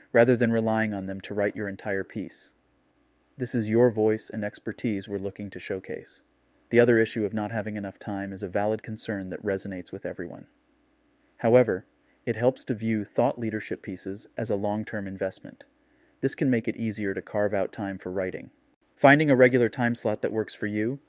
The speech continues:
be it early mornings or maybe quiet Sunday afternoons, can help establish a writing routine that eventually becomes a habit. And viewing this as an investment in your business will help you stick to it. This leads to my final point,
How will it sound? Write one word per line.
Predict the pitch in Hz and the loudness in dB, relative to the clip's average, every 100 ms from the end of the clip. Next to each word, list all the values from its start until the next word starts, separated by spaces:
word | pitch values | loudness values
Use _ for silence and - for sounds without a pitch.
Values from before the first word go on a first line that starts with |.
| _ _ _ | _ _ _
be | 120 117 | 2 4
it | - | 4
early | 123 120 | 4 4
mornings | 117 113 117 123 117 | 2 0 -2 -4 -2
or | 107 | -2
maybe | 107 101 | 0 -2
quiet | - 107 107 | 0 2 2
Sunday | - 107 104 | 0 -2 -2
afternoons, | 98 107 110 120 131 - _ - _ | -2 -4 -2 -4 -6 -12 _ -20 _
can | - 123 | -2 2
help | 135 135 | 2 2
establish | - 123 120 120 | 2 4 4 2
a | 110 | 2
writing | 107 113 117 | 4 4 4
routine | 110 - 110 110 123 _ - _ | -2 -4 -6 -6 -8 _ -20 _
that | 117 | 2
eventually | 113 123 - 117 | 4 2 2 -2
becomes | 113 - 107 | -2 -4 -4
a | 104 | -4
habit. | 110 104 57 - _ _ _ _ _ _ - | -4 -4 -6 -10 _ _ _ _ _ _ -4
And | 117 | 0
viewing | 117 165 165 | 6 6 6
this | 131 - | 2 2
as | 117 113 | -2 0
an | 110 | 0
investment | 101 113 - 117 | 2 2 2 -4
in | 117 | -2
your | 110 | -2
business | 101 101 98 101 - _ _ - | 0 0 -2 -10 -14 _ _ -2
will | 107 | 2
help | 117 - | 2 0
you | 110 | -4
stick | - 107 - | -4 -8 -6
to | 95 | -6
it. | 69 - _ _ _ _ _ _ _ _ _ - | -6 -8 _ _ _ _ _ _ _ _ _ 0
This | 139 - | 0 4
leads | 135 123 | 0 0
to | - | -2
my | 117 110 | -2 -2
final | 120 110 104 | -2 -2 -4
point, | - 87 - | -8 -10 -12